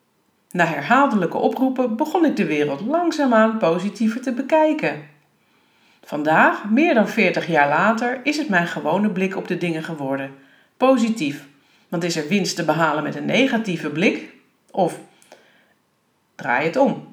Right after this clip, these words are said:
er is winst te behalen met een optimistische blik. Positief kijken. Bij alle nieuwsberichten over het onderwijs ben ik een beetje klaar met alle negatieve berichtgeving.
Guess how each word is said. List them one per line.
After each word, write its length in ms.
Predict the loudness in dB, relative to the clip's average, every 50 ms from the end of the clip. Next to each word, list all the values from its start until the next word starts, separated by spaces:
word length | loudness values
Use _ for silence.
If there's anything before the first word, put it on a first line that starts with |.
| -10
er 120 | -8 -6 -6
is 160 | -6 -6 -2
winst 280 | 2 2 2 2 0
te 80 | 0 2
behalen 420 | 4 4 6 6 6 4 4 4
met 120 | 2 2 0
een 140 | 0 0 0
optimistische 760 | -2 -2 0 0 2 4 4 2 2 -2 -4 -6 -8 -8
blik. 340 | -8 -6 -6 -8 -8 -10 -16 -20 _ _ _ _ _ _ _ _ _
Positief 640 | 0 2 2 4 2 2 0 0 0 0 0 0 2
kijken. 480 | 4 4 4 4 2 -4 -10 -12 -16 -18 _ _ _ _ _ _ _ _ _ _ _ _ _ _ _ _ _ _ _ _ _ _ _ _
Bij 140 | -2 0 4
alle 200 | 4 6 6 6
nieuwsberichten 680 | 6 6 4 4 2 0 2 2 2 2 2 2 2 0
over 140 | 0 0 -2
het 120 | -4 -2
onderwijs 520 | 0 2 2 4 4 6 4 4 4 2
ben 120 | 0 0 0
ik 80 | 0
een 100 | 0 0
beetje 260 | 0 -2 -2 -4 -8 -6
klaar 320 | 0 2 4 4 4 4
met 140 | 2 0 -2
alle 200 | -2 -2 0 0
negatieve 600 | -2 -2 -4 -4 -6 -8 -8 -8 -8 -6 -6 -6
berichtgeving. 1080 | -4 -4 -4 -4 -6 -8 -10 -14 -10 -6 -6 -4 -6 -6 -8 -8 -10 -10 -10 -12 -16